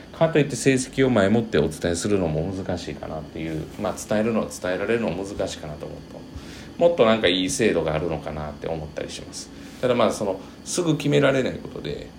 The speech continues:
え、そんなん聞いてませんよとか、学校の先生が思われる方もいらっしゃるかもしれないんですね。新しいことが出てきて、じゃあこれでって、え、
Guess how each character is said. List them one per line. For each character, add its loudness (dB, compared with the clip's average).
え、 -8
そ -4
ん 0
な 2
ん -4
聞 -2
い -2
て 0
ま 2
せ 2
ん 2
よ 0
と -8
か、 -10
学 6
校 4
の 6
先 6
生 4
が 2
思 6
わ 10
れ 6
る -2
方 2
も -4
い 0
ら 8
っ 8
し 0
ゃ 4
る 2
か -8
も 4
し -2
れ 6
な 2
い -2
ん -4
で -6
す -12
ね。 2
新 8
し -2
い -12
こ -14
と -8
が -6
出 -6
て -10
き -14
て、 -2
じ 6
ゃ 2
あ 2
こ -2
れ 2
で -2
っ -10
て、 -14
え、 0